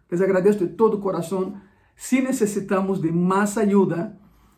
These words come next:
ha bajado, eh, lo que, lo que, lo que estamos viendo en términos de, para pagar la renta del lugar, pero gracias por aquellos que son fieles.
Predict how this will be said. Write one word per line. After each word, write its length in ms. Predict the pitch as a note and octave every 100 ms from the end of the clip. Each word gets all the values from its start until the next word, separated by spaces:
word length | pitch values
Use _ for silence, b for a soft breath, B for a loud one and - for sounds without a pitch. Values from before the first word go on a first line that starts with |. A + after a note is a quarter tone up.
| _
ha 160 | - F#3+
bajado, 880 | F3+ G3+ F#3 - G#3 F3+ F3 E3+ -
eh, 280 | F3+ F3 D#3
lo 200 | D3+ E3+
que, 460 | E3+ F3 E3 D#3+ D3
lo 240 | D#3+ D#3+ D#3+
que, 720 | F3+ D#3 D#3 D#3 D3+ - - - - - - - -
lo 220 | E3+ F3+
que 120 | F3+
estamos 580 | E3+ G3+ G3 F#3+ - E3
viendo 500 | G#3 G3+ E3+ G3+ - B B B B
en 200 | E3+ E3
términos 560 | F#3 F3+ F#3+ F#3 E3+ D3+
de, 180 | D#3
para 300 | D3+ D3+ -
pagar 220 | - E3 F3+
la 100 | E3+
renta 260 | F#3 F3+
del 120 | E3+
lugar, 480 | E3+ F3 F3+ G3+ -
pero 260 | G#3 G#3 G3
gracias 360 | G3 A#3+ B3 -
por 140 | G#3
aquellos 280 | G3+ G#3+ -
que 80 | G3+
son 220 | - G3+
fieles. 540 | G#3+ G#3+ G#3+ G#3 -